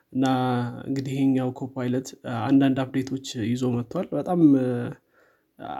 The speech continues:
እየሰሩበት ይመስላል። አሪፍ ኢምፕሩቭመንቶች አሉ። ከዛ መካከል እንግዲህ አዲሱ የ፣ እ፣ ቻት ጂ ፒ ቲ ሞዴል ወይም የኦፕን ኤአይ፣ ሶሪ፣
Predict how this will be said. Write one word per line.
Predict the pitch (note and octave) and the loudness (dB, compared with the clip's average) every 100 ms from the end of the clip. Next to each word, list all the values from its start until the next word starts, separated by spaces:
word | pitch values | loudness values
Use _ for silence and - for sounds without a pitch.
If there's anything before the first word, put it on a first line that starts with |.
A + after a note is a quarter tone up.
| D#2+ - - | -8 -8 6
እየሰሩበት | D3+ E3 F#3 E3+ D3+ D#3+ | 8 8 8 6 6 0
ይመስላል። | - C3 B2 - - | 0 -10 -12 -12 -10
አሪፍ | B2 C3+ C3+ | -6 -4 -4
ኢምፕሩቭመንቶች | C3 C3+ C#3+ C#3 C3 B2+ B2 | -4 -4 0 2 2 -2 -6
አሉ። | B2 C#3 F3 | -8 -6 -4
ከዛ | D3 C#3+ | -2 0
መካከል | C#3 C3+ C3 - C#3+ | 0 -2 -6 -4 -2
እንግዲህ | C#3 D#3+ D3+ | 2 2 2
አዲሱ | C3 C3+ - C3+ | 0 -2 -4 -4
የ፣ | B2+ B2 A#2 A2+ _ _ _ _ _ - | -2 -2 -4 -6 _ _ _ _ _ -14
እ፣ | B2 A#2 | -10 -8
ቻት | - C3+ | -6 -8
ጂ | C3 C3 | -6 -6
ፒ | C3+ | -6
ቲ | C#3 | -2
ሞዴል | C3 C3 B2+ A#2+ B2 A#2 A#2+ | 0 0 0 -2 -4 -8 -6
ወይም | A#2+ B2 | -6 -4
የኦፕን | B2+ - C#3 - B2+ | -4 -2 -2 -2 -4
ኤአይ፣ | A#2+ A2+ A#2 | -4 -4 -8
ሶሪ፣ | - A#2 A2+ | -14 -14 -14